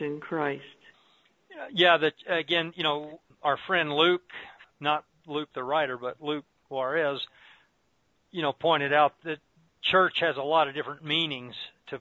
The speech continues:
Speaker 2: different people. So when I use that word church, if I'm not talking about one local group of believers, I'm, I'm talking about this kingdom of God, which was his eternal purpose, of all believers from Adam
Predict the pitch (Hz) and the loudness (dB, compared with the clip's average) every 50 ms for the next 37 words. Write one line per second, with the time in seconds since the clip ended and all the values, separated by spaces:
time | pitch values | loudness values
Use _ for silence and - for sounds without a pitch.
0 | _ _ - 156 - - 120 110 - - 196 202 180 - - 123 117 117 117 - | _ _ -6 -6 -6 -6 -10 -16 -12 -10 -8 -8 -6 -6 -4 -4 -4 -6 -6 -6
1 | - 147 131 - - - - - - _ _ _ _ _ _ _ _ _ - 156 | -4 -4 -4 -4 -6 -12 -20 -20 -20 _ _ _ _ _ _ _ _ _ -8 -6
2 | 156 156 156 143 139 143 165 175 175 151 - 143 147 143 151 156 151 143 - - | -4 -2 -2 -2 -2 -2 -2 -2 -2 -2 -2 -2 -2 -2 -2 -2 -4 -4 -4 -4
3 | - - - 180 175 151 - - 143 - 131 131 131 139 147 143 139 - - 156 | -2 0 2 4 2 2 0 -2 -4 -2 -4 -4 -2 -2 -4 -4 -4 -4 0 0
4 | 156 143 - 127 135 139 139 147 151 147 143 147 143 135 135 143 156 151 - - | 0 0 0 -2 -4 -4 -2 -4 -2 -2 0 0 0 -2 0 0 0 0 0 -2
5 | 139 123 117 104 - - 147 147 151 156 151 - _ - 131 120 110 - 131 120 | -6 -10 -10 -12 -8 -4 -2 0 0 0 -2 -4 _ -4 -4 -4 -4 -6 -8 -4
6 | 123 147 156 151 127 131 120 117 107 - - _ - - - - - - - - | -2 -2 -2 -2 -2 -4 -4 -4 -4 -6 -6 _ -12 -20 -20 -20 -20 -8 -2 0
7 | 151 147 139 131 120 107 - _ _ _ - - - _ _ - 131 131 127 - | 0 2 0 -2 -6 -12 -16 _ _ _ -20 -20 -20 _ _ -4 -4 -4 -2 0
8 | - 165 165 147 - - 139 135 127 131 143 143 139 135 - 139 131 131 117 - | 0 2 2 2 0 -4 -10 -8 -4 0 0 2 0 0 -4 -8 -10 -8 -8 -8
9 | - - _ - - - 180 185 180 170 151 135 131 123 123 110 - _ _ _ | -10 -12 _ -8 -4 -2 0 0 -2 -2 -4 -4 -6 -6 -8 -12 -20 _ _ _
10 | _ _ _ _ _ 147 135 123 120 147 147 147 143 139 120 127 135 - - 160 | _ _ _ _ _ -2 -2 0 2 2 4 4 4 2 0 -4 -10 -8 -6 -6
11 | 147 127 - - 139 113 113 123 117 - - 160 143 135 123 117 - - 160 165 | -6 -6 -6 -8 -10 -10 -10 -12 -12 -8 -6 -6 -4 -4 -6 -8 -6 -4 -2 -2
12 | 156 - - 127 120 113 - - - _ _ _ _ _ _ - 135 120 123 135 | -2 -4 -4 -6 -4 -4 -4 -6 -8 _ _ _ _ _ _ 0 0 2 4 4
13 | 143 170 180 170 156 139 127 - 139 131 135 143 143 139 123 127 131 160 - - | 4 4 4 2 2 0 0 -2 -2 -2 -2 -2 -4 -4 -4 -6 -4 -4 -6 -6
14 | - - 143 135 127 123 123 120 - - 156 156 160 156 147 139 131 127 | -4 -4 -2 -2 -4 -4 -8 -6 0 2 4 6 6 4 4 0 -2 -6